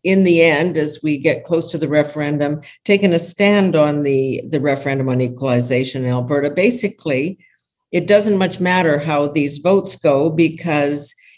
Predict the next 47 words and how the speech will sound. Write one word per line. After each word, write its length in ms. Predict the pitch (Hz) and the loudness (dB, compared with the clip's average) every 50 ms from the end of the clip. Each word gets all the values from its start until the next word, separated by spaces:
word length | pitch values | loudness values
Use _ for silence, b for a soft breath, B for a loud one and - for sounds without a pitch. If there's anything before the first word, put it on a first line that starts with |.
| b - | b -2
it 140 | 180 175 165 | 0 2 4
is 240 | 180 190 190 190 185 | 4 2 2 0 0
enshrined 500 | 170 160 - - 170 160 156 156 156 151 | -2 -2 -2 -2 0 0 0 0 0 0
in 140 | 143 139 | 0 -2
the 80 | 135 143 | -2 -4
Constitution, 800 | - 156 139 131 120 - - 127 - - 131 117 120 - 160 160 | -4 -4 -6 -6 -6 -8 -10 -10 -8 -6 -6 -4 -4 -4 -4 -2
this 200 | 156 143 123 - | -2 -4 -4 -6
concept 560 | - - 147 135 139 135 - 139 120 - - | -8 -6 -6 -6 -6 -4 -6 -6 -6 -6 -6
of 120 | 131 127 135 | -6 -4 -4
equalization, 840 | 131 - - 139 123 120 117 117 120 127 117 110 120 - 170 151 | -4 -4 -4 -2 -2 -2 -2 -2 -2 -2 -2 -2 -2 -4 -4 -4
and 160 | 143 131 131 | -2 -2 -2
it 120 | 131 123 123 | -4 -4 -4
would 200 | 143 131 123 - | -4 -4 -4 -2
take 380 | - 143 135 135 - - - _ _ _ - | -2 0 0 0 -2 -8 -16 _ _ _ -10
the 80 | 143 | -4
rest 280 | 143 180 143 143 - - | 0 0 0 0 -2 -6
of 80 | 127 117 | -6 -6
the 60 | 120 | -6
country 440 | - 156 147 139 131 - 135 123 127 | -4 -4 -4 -4 -4 -4 -2 -2 -2
to 60 | 123 | -4
say 180 | 123 - 127 123 | -4 -4 -2 -2
no 200 | 127 131 127 123 | -2 0 0 0
to 80 | 123 | 0
end 320 | - - 147 151 147 123 131 | 0 2 2 2 2 2 2
it. 140 | 131 131 - | 0 0 -2
So 260 | - - 151 135 127 | -4 -2 0 2 2
it, 180 | 123 120 123 123 | 2 0 -2 -4
it's 180 | 139 139 - | -4 -6 -4
gonna 220 | - - 175 165 139 | 0 0 2 2 4
be 220 | 127 170 180 190 | 4 4 4 4
there. 460 | 175 139 127 110 110 123 165 B B B B B B B B _ _ - | 4 4 4 2 2 2 0 B B B B B B B B _ _ 0
And 180 | 175 175 170 | 0 0 2
furthermore, 500 | 190 214 208 190 185 165 147 139 139 143 | 4 4 6 6 4 4 4 4 2 2
he 200 | 143 151 151 143 | 2 2 2 2
argues 540 | 135 127 131 123 127 135 135 135 131 - - _ _ | 2 2 0 0 -2 -2 -4 -4 -6 -8 -14 _ _
it 120 | 165 151 - | -2 -2 0
should 300 | - - 170 151 - - | 2 2 2 2 2 0
be, 340 | 113 - - - - - - - - | -4 -4 -6 -8 -18 -20 -20 -4 0
that 140 | 165 156 156 | 2 4 6
it's, 360 | 156 156 156 151 - - - | 4 4 2 0 -6 -6 -4
it's 220 | - 165 160 - 165 | -2 -2 -2 0 -2
a 40 | |
good 200 | 147 139 156 135 | 0 2 2 4
idea. 520 | 135 131 127 123 120 127 123 117 - 117 120 | 4 4 2 4 4 4 4 4 4 2 2
<laughs> 0 | |
So, 520 | 120 - - - - - 196 190 196 190 B B B B B B B | 0 0 -2 -4 -2 2 4 4 4 2 B B B B B B B
um, 460 | - 190 190 180 180 180 175 175 175 | -2 0 0 2 0 0 -2 -4 -6